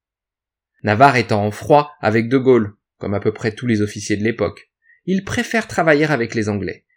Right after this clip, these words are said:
et il nouera la connexion avec le M I six,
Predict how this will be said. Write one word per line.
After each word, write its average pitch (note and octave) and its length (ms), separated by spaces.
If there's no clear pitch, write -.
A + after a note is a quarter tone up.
et A2 80
il G#2 200
nouera D#3+ 300
la - 140
connexion A2 560
avec G2+ 280
le - 120
M C#3 140
I A2 60
six, - 480